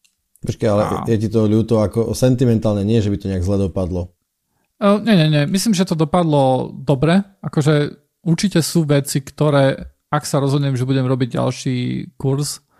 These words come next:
Speaker 2: určite sú veci, kde som sa vlastne poučil. A, ale akože celkovo mám z toho dobrý pocit. Len ako hovorím, stále akože sú veci, ktoré by sa dali vylepšiť, hej. Na konci akože som sa aj pýtal,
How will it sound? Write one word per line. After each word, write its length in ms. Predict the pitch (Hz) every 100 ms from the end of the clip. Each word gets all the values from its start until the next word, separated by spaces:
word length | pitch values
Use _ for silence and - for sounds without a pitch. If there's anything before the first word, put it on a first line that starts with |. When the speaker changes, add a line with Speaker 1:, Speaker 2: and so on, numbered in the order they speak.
| _ _ _ _ _
Speaker 2:
určite 320 | 139 160 143
sú 80 | 147
veci, 480 | 135 135 139 127 _
kde 160 | 135
som 160 | 127 139
sa 80 | 143
vlastne 320 | 135 - 135
poučil. 560 | 139 135 127 160 170 202 - _ - _ _ _ _ _
A, 400 | - 135 135 139 - _ _ _ _ _
ale 560 | 139 143 143 147 143 143 - _ _ _ _ _ -
akože 320 | - 143 147
celkovo 400 | 196 196 190 156
mám 160 | 147 147
z 80 |
toho 160 | 160 139
dobrý 240 | 147 156
pocit. 480 | 135 131 - 214 - - _ _ _ _ - _ _ _ _ _ _ _ _ _ _
Len 160 | 180 175
ako 320 | 175 170 151
hovorím, 240 | 156 135
stále 320 | 113 156 151 135
akože 320 | - 123 127
sú 160 | -
veci, 240 | 131 127 -
ktoré 240 | - -
by 80 | -
sa 160 | - 135
dali 160 | -
vylepšiť, 440 | - - - - 156
hej. 160 | - 147 - _ _ _ _ _ _ _ _ _ _ _ _ _ _
Na 120 | 165
konci 240 | 185 165
akože 280 | 160 165 143
som 120 | 139
sa 160 | 151 156
aj 80 | 143
pýtal, 600 | 160 160 151 143 165